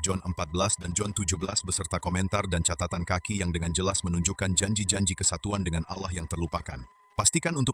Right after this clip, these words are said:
membacanya, A, untuk panduan tentang bagaimana menanti Allah, dan apa yang dapat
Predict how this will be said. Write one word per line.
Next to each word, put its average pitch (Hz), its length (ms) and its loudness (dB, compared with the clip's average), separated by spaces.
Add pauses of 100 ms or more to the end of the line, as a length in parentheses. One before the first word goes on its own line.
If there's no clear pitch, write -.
membacanya, 90 560 2 (160)
A, 101 160 -2
untuk 110 240 -2
panduan 104 400 2
tentang 92 320 0
bagaimana 90 400 0
menanti 87 400 0
Allah, 80 320 -6 (320)
dan 92 160 -8
apa 110 240 -4
yang 113 160 2
dapat 101 160 -2